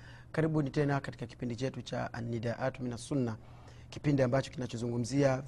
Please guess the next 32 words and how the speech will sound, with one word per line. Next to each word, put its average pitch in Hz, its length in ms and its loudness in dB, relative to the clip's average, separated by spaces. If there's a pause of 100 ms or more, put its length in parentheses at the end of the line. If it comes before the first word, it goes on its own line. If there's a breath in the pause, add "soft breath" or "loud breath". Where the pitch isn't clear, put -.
(140)
eh, 117 240 0
hadithi 131 460 0
mbalimbali 120 500 4
zenye 117 240 -2
mafundisho 127 640 -2 (480 loud breath)
ndani 135 440 4
ya 127 80 2
jamii 120 360 0
yetu 156 240 4
ya 120 60 -6
Kiislamu. 110 540 -2 (720 loud breath)
Ah, 123 440 4 (140)
katika 147 280 0
kipindi 151 320 2
kilichopita 143 640 2
tulisimama 131 680 0
katika 135 300 -8
kuzungumzia 117 680 2 (400 loud breath)
faida 135 680 6 (200)
za 120 360 2
kupiga 123 360 -2
mswaki 113 520 0 (440 loud breath)
zilizotokana 127 720 0
na 127 80 0
hadithi 143 400 0
ya 135 80 0
Mtume 131 220 -4
sallallahu 120 340 -2
alaihi 113 160 -4
wasallam 127 280 0
ina-, 113 220 -6
inayosema, 131 520 0